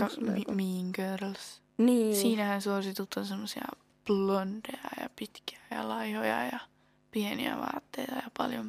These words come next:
Speaker 2: poikia.
Speaker 1: Niin, paitsi on siinä se, mikä se näyttelijä
Speaker 2: Li-,
Speaker 1: nimi?
Speaker 2: Lindsay Lohan.
Speaker 1: Lindsay Lohan. Sehän vähän poikkeaa siitä. No, tai no ei nyt oikeastaan.
Speaker 2: No ei hirveästi.
Speaker 1: No ei.
Speaker 2: Sillä on vaan eriväriset hiukset.
Speaker 1: No joo. Mut niin, niin siinähän ne kuvataan just semmosina,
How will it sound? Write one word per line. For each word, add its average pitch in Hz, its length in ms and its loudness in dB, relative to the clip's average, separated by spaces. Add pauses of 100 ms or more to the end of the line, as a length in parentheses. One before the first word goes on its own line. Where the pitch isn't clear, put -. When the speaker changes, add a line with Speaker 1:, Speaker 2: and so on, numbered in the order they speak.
Speaker 2:
poikia. 233 440 -8 (240)
Speaker 1:
Niin, 220 380 0
paitsi 208 280 2
on 208 160 4
siinä 202 300 2
se, 202 240 2 (160)
mikä 208 180 0
se - 140 0
näyttelijä 214 680 2
Speaker 2:
Li-, 190 80 -2 (120)
Speaker 1:
nimi? 196 120 2
Speaker 2:
Lindsay 196 520 -2
Lohan. 214 180 0
Speaker 1:
Lindsay 247 360 8
Lohan. 214 560 8 (420)
Sehän 202 320 0 (380)
vähän 214 220 -4
poikkeaa 214 400 -2
siitä. 226 220 4
No, 220 140 6 (100)
tai 214 120 12
no 226 100 8
ei 214 260 8
nyt 262 140 4
oikeastaan. 214 600 4
Speaker 2:
No 254 60 8
ei 214 220 2
hirveästi. 202 480 0
Speaker 1:
No 196 80 4
ei. 196 500 2
Speaker 2:
Sillä 220 180 4
on 214 60 4
vaan 202 140 6
eriväriset 208 560 2
hiukset. 202 520 2 (180)
Speaker 1:
No 208 140 0 (160)
joo. 208 300 2 (400)
Mut 220 200 8
niin, 214 340 6
niin 196 100 4
siinähän 233 400 6
ne 196 80 4
kuvataan 190 520 6
just - 200 -2
semmosina, 208 600 2